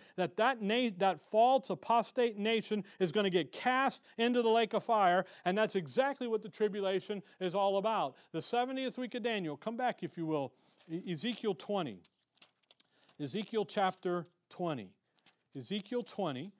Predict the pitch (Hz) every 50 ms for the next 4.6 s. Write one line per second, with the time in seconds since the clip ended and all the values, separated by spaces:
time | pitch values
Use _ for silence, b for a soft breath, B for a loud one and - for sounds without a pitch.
0 | _ _ _ _ _ - 131 143 165 170 - - 147 135 185 180 165 143 - _
1 | _ - 175 147 175 175 175 - 156 165 160 - - - - 233 247 262 277 269
2 | 269 262 254 233 - - 233 247 240 - 247 220 185 196 220 226 247 254 247 208
3 | 160 139 135 139 151 160 175 175 170 165 202 202 196 180 165 139 214 220 - -
4 | 226 - - - 202 185 160 139 139 175 196